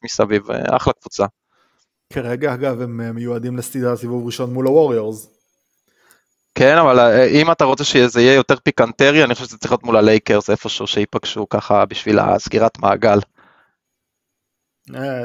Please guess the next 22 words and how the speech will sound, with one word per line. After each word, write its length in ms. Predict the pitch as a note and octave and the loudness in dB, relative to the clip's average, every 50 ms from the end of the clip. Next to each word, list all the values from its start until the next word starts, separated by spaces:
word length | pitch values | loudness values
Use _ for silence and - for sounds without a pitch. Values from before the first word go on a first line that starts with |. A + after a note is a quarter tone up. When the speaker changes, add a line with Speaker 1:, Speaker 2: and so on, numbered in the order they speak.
| A#2+ A#2 A2+ A2+ A#2 A#2+ - - _ _ _ _ - | -8 -10 -10 -12 -14 -18 -20 -20 _ _ _ _ -14
Speaker 2:
אני, 180 | A#2 B2 C3 - | -12 -12 -12 -12
אה, 220 | - - D3 C#3 C3+ | -12 -12 -10 -10 -10
אני 120 | C3 A#2+ | -10 -12
חושב 160 | A2+ - D#3+ | -10 -10 -10
שדיירון 360 | C3+ D3+ C#3+ C#3+ D3 D3 D3 C3 | -8 -4 -2 0 0 0 0 -2
פוקס 260 | - D#3+ C#3+ - D3+ | -2 -4 -4 -2 -2
עוד 100 | D3 C#3+ | -2 0
לא 80 | D#3 | 0
נולד 460 | D3 C#3 C3 B2+ C3 C3 C3 B2 A2 A2+ | 0 0 0 2 2 2 0 0 -4 -8
מתי 280 | A#2 A2+ - A#2+ B2 A#2 | -12 -10 -8 -6 -6 -6
שהיה 300 | - C3 B2+ A#2+ A#2+ A#2+ | -6 -4 -4 -2 -2 -2
הסדרות 400 | A#2+ - - B2+ A#2 B2+ A#2 A2 | -4 -6 -6 -4 -2 -2 -2 -2
בין 100 | A#2+ A#2 | -4 -2
Speaker 1:
מתי 100 | A#2+ C#3 | 0 2
Speaker 2:
ה- 60 | C3+ | 2
Speaker 1:
שהם 300 | - - D3 C3+ B2 B2 | 4 4 4 4 4 4
עלו, 400 | B2 B2 B2 B2 A#2+ A#2 A2+ A2 G#2+ | 2 2 4 4 4 4 4 2 2
בדיוק. 460 | - A#2+ A2+ A2 A2 G#2+ G#2+ G#2 - - - - - _ _ _ - | 2 0 2 4 4 4 2 2 -2 -10 -16 -18 -20 _ _ _ -4
אז, 160 | A2 G#2+ A2 | -2 0 0
אה, 180 | A2+ G#2+ A2 A2 G#2+ - | 2 2 2 2 2 0
כן. 160 | - G#2+ G#2 G2+ _ _ _ _ _ _ _ _ _ _ _ _ _ _ | 0 -2 -2 -2 _ _ _ _ _ _ _ _ _ _ _ _ _ _
Speaker 2:
<clears throat> 20 | - | -6